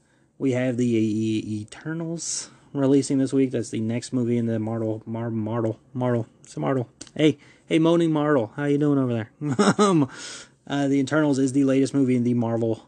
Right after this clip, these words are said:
Cinematic Universe. It is P G thirteen, is an adventure fantasy, two hours and thirty-seven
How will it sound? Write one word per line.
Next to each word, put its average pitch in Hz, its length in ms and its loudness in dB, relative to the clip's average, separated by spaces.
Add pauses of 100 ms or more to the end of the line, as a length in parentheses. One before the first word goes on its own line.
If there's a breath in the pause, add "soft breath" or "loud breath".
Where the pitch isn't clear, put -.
Cinematic 135 680 -4
Universe. 120 520 0
It 113 80 -2
is 104 120 -4
P 139 180 2
G 123 160 2
thirteen, 120 560 2
is 117 140 0
an 107 160 -4
adventure 147 520 -2
fantasy, 127 640 0
two 175 280 2
hours 139 320 0
and 104 180 -8
thirty-seven 135 640 -2